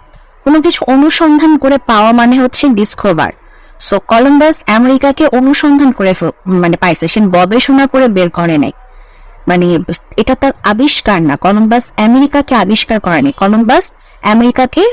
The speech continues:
অনুসন্ধান করে বের করছে। কারণ আমেরিকা আগে থেকেই পৃথিবীতে এক্সিস্ট করতেছিল, কলম্বাস সেটাকে খুঁজে বের করছে। এজন্য কোনো কিছু খুঁজে বের করা, অনুসন্ধান করে বের করা, সেটা হচ্ছে ডিসকভার্ড।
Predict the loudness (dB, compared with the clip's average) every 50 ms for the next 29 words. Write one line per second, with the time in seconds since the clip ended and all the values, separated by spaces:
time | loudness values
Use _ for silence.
0 | -2 -2 0 0 2 2 0 0 0 0 2 2 2 2 0 0 0 -2 0 0
1 | -2 -2 -2 -4 -6 -6 -6 -6 -4 -2 -2 -2 -2 0 0 0 2 2 0 0
2 | 0 -2 -2 -2 -2 -4 -4 -4 -4 -4 -2 0 0 0 0 0 -4 -12 -20 -20
3 | -18 -6 -4 -2 0 0 0 0 2 2 2 2 2 0 0 -2 -2 -2 -2 -4
4 | -4 -2 -2 -2 0 0 0 0 0 0 0 0 0 0 0 0 0 0 -2 -4
5 | -8 -8 -6 -4 -2 0 -2 -2 0 0 0 2 2 2 2 0 0 -2 -4 -6
6 | -6 -6 -6 -8 -10 -14 -16 -20 -20 -20 -20 -8 -4 -2 0 0 0 0 2 2
7 | 2 2 2 0 0 -2 -4 -4 -4 -2 0 0 2 2 2 2 0 0 0 0
8 | 0 0 2 2 2 2 0 0 -2 0 0 2 2 2 2 0 0 -2 -2 0
9 | 0 -2 -2 -2 -2 -2 -2 0 0 -2 -2 -2 -2 -2 -2 -2 -4 -6 -6 -6
10 | -4 -4 -4 -4 -4 -4 -4 -2 -2 -4 -6 -8 -10